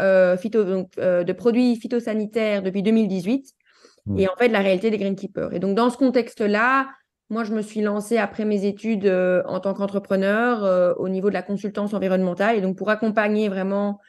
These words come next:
Speaker 1: les golfs et les sociétés, euh, dans la transition durable, à tout niveau, que ce soit au niveau énergétique, hydrique ou bien, euh, je dirais, plus stratégique.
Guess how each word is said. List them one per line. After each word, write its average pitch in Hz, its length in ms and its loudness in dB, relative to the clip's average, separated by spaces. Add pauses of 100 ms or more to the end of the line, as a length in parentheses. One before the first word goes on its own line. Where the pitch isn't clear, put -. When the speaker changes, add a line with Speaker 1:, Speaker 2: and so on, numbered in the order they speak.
(360)
Speaker 1:
les 185 120 2
golfs 220 500 2
et 202 60 -2
les 196 120 -2
sociétés, 208 840 0
euh, 180 300 2
dans 214 140 0
la 226 100 2
transition 202 420 -4
durable, 185 420 0 (120)
à 196 80 -2
tout 202 120 0
niveau, 202 280 4
que - 80 -12
ce 190 60 -8
soit 180 140 -8
au 180 40 -4
niveau 180 240 0
énergétique, 185 500 -2
hydrique 196 480 2 (540)
ou 208 100 2
bien, 208 440 2
euh, 165 720 0
je 180 100 -6
dirais, 180 260 0
plus 208 160 -2
stratégique. 202 720 -2